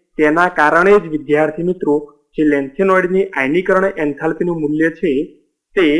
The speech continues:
એક્ટેનોઇડ કરતા, અ, એક્ટેનોઇડની અંદર આયનીકરણ એન્થાલ્પીનું મૂલ્ય પ્રમાણમાં ઓછું અને લેન્થેનોઇડની અંદર આયનીકરણ એન્થાલ્પીનું મૂલ્ય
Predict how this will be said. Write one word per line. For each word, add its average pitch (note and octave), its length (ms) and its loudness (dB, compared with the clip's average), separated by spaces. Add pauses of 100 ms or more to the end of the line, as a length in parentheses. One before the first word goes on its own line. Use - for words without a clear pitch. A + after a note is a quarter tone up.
(460)
એક્ટેનોઇડ G3 540 2
કરતા, F3+ 460 0 (320)
અ, D#3+ 340 2
એક્ટેનોઇડની G3 500 0
અંદર F#3+ 180 0
આયનીકરણ F3+ 500 -2
એન્થાલ્પીનું E3+ 520 -4
મૂલ્ય E3+ 320 -4
પ્રમાણમાં D#3 420 0
ઓછું G3 420 -2
અને D3 160 0
લેન્થેનોઇડની F3+ 600 -2
અંદર F3 180 -2
આયનીકરણ D#3 420 -2
એન્થાલ્પીનું D3 540 -4
મૂલ્ય C#3+ 280 -4